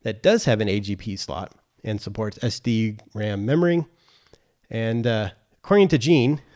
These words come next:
the socket seven board was one that he had, and he claimed that, yeah, all these boards have been tested before they got put in there, but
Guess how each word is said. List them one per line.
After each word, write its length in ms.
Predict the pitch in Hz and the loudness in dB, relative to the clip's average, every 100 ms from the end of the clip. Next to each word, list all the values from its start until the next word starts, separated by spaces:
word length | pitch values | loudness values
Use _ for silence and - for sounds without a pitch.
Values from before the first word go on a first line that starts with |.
| _ 160 _ | _ -20 _
the 240 | - 117 117 | -4 0 0
socket 540 | - - 151 - - | -4 -8 -6 -4 -6
seven 340 | - 170 180 135 | 0 2 2 0
board 300 | 92 92 127 | -2 -4 -2
was 100 | 113 | 0
one 200 | 120 117 | 2 2
that 140 | 92 | 0
he 180 | 208 214 | 0 0
had, 360 | 110 - - _ _ _ _ _ - | 0 -2 -8 _ _ _ _ _ -4
and 80 | 123 | -4
he 60 | |
claimed 320 | 123 139 131 120 | 0 2 2 2
that, 140 | 113 | 2
yeah, 200 | 196 151 - _ _ _ _ _ | 2 2 -2 _ _ _ _ _
all 220 | - 156 202 | -6 0 2
these 200 | 208 - | 2 2
boards 320 | 143 160 151 | 2 2 0
have 80 | 131 | 0
been 140 | 135 | 0
tested 440 | 160 160 - 156 | 0 -4 -2 -4
before 260 | - - 147 | -4 -2 0
they 100 | 139 | 2
got 140 | 123 | 0
put 160 | 123 135 | 0 0
in 100 | 123 | 0
there, 160 | 110 127 | 0 -2
but 300 | 107 104 | -4 -6